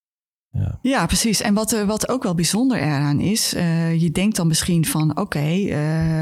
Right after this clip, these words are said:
Speaker 2: hè, de gewone man, die wil meer. Maar het bijzondere van de patriottentijd is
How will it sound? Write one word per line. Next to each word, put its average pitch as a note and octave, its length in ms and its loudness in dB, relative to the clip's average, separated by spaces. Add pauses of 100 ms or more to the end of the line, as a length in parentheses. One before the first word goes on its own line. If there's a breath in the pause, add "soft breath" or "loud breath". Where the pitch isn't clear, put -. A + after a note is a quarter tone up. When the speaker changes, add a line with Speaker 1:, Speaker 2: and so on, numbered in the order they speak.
(340)
Speaker 2:
hè, G3+ 120 0
de G3 120 -2
gewone E3+ 380 0
man, G3 420 2
die F#3+ 180 2
wil F#3 220 0
meer. F3 500 0
Maar F3 160 0
het E3+ 80 0
bijzondere G3+ 420 0
van E3+ 180 0
de D#3 60 2
patriottentijd E3+ 840 -4
is - 340 -4